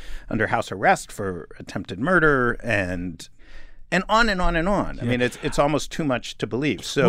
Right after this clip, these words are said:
Speaker 2: Well, that thing, th-, it almost being too much to believe, I wanna just stop on that for a second because, like, even while you were saying that, I could feel you getting kind of, like, exhausted by this list of sort of, like, nefarious hacks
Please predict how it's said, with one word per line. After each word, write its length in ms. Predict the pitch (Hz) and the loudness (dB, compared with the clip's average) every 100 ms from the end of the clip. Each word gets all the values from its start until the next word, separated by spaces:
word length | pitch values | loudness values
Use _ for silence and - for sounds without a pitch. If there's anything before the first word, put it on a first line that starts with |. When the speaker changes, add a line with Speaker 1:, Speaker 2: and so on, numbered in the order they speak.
| 190 | 4
Speaker 2:
Well, 40 | - - | 2 0
that 200 | 180 - | 0 2
thing, 260 | 117 95 | 0 0
th-, 160 | 104 131 | -2 -2
it 120 | 143 | -2
almost 240 | 135 131 - | 0 0 2
being 160 | 127 | 0
too 120 | - | 2
much 180 | 117 104 | 0 -2
to 80 | - | -4
believe, 440 | 101 101 98 90 - | -4 -2 -2 -4 -6
I 100 | 104 | -4
wanna 220 | 101 101 | -2 -2
just 240 | 92 87 233 277 254 294 294 | -4 -8 -10 -10 -10 -14 -14
stop 420 | - - - - - | -10 -8 -8 -10 -18
on 140 | - 110 | -8 -4
that 160 | 104 98 | -4 -8
for 100 | 98 | -12
a 40 | |
second 320 | - 101 101 | -6 -4 -2
because, 340 | 95 92 104 - - - | -4 -2 -2 -4 -16 -6
like, 160 | 127 117 | -4 -2
even 240 | 202 214 | 2 2
while 120 | 190 151 | 2 0
you 220 | 110 147 | 2 2
were 100 | 135 | 2
saying 440 | - 135 143 131 | 0 -2 0 0
that, 220 | 95 95 - | -2 -6 -10
I 100 | 110 | -14
could 320 | - 104 107 | -14 -16 -16
feel 480 | - - - 135 135 | -18 -6 4 6 6
you 160 | 110 | 2
getting 360 | 95 101 107 110 | -4 -4 -4 -4
kind 220 | 104 110 | -6 -8
of, 120 | 107 92 | -8 -8
like, 240 | 95 - | -10 -10
exhausted 840 | - 104 92 101 101 - 113 101 | -8 -8 -4 -2 -2 -2 -2 0
by 160 | 107 101 | 0 0
this 240 | 98 - | -2 -6
list 560 | 101 98 104 - - - - - _ _ - | -6 -2 -2 -4 -8 -14 -20 -20 _ _ -6
of 380 | 107 90 95 - _ _ _ | -6 -6 -12 -20 _ _ _
sort 220 | - 107 | -8 -4
of, 140 | 98 95 | -4 -4
like, 380 | 101 95 - - _ _ - 269 | -4 -6 -10 -20 _ _ -20 -4
nefarious 760 | 117 101 - 104 107 104 95 | -2 -2 -4 -4 -2 -4 -6
hacks 640 | - 107 101 - - - | -6 -6 -6 -8 -10 -10